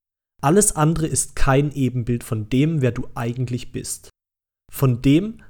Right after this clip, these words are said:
was du bist, wenn du du selbst bist.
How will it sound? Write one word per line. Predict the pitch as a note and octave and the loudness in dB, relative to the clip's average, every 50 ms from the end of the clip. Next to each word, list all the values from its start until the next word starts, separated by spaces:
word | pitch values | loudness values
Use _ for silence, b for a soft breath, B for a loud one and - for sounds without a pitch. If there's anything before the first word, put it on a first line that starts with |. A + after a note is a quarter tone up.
| b - | b -8
was | - A#2+ B2+ C3 - - | -4 -2 0 0 0 0
du | - F3 | -2 0
bist, | - G3+ G3+ G3 - - - - - - - - - | 2 2 2 2 0 -4 -8 -14 -20 -20 -18 -4 0
wenn | B2 B2+ B2 A#2+ A2 | 2 2 2 2 2
du | - D#3+ F3+ F3+ F3 | 2 4 4 2 2
du | - F#3+ | 2 0
selbst | E3+ C#3 C3 A2+ A2+ - - - - | 0 0 0 -2 -2 -4 -8 -10 -10
bist. | - - - - - - - - | -10 -10 -8 -8 -10 -12 -16 -20